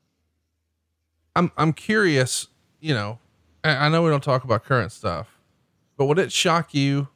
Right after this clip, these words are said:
the way, on, you know, Andre the Giant has been memorialized with the Andre the Giant Memorial Battle Royal?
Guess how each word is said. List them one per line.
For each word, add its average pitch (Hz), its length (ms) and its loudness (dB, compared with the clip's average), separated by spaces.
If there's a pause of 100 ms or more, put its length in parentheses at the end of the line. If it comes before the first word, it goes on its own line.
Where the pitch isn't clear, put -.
the 120 100 0
way, 123 300 0
on, 127 260 0
you 135 140 -2
know, 101 80 0
Andre 147 320 0
the 123 100 -2
Giant 123 360 0
has 110 140 0
been 120 180 -2
memorialized 117 720 0
with 110 180 -6
the 113 100 -6
Andre 113 400 2
the 110 140 -6
Giant 110 480 0
Memorial 113 420 0
Battle 113 300 0
Royal? 113 440 0